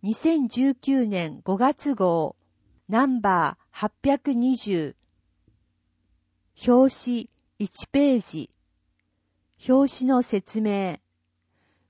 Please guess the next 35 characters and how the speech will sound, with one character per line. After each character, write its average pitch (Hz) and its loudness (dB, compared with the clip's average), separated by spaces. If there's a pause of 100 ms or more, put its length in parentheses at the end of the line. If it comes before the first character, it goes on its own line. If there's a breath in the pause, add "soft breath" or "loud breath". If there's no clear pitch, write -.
こ 254 0
の 285 6
校 311 4
舎 262 0
で 202 0
学 220 0
ぶ 240 2
の 214 0
も 180 -2
あ 240 -2
と 226 2
十 240 0
一 262 2
ヶ 247 0
月。 190 -6 (760)
式 - -2
見 285 4
中 294 0
学 277 0 (100)
校 185 0
最 294 0
後 269 2
の 208 0
生 262 0
徒 240 0
の 202 -2
皆 202 -4
さ 202 -6
ん 185 -10
が 170 -2 (340 soft breath)
全 269 4
員 254 0
で 233 0 (180)
表 247 2
紙 247 0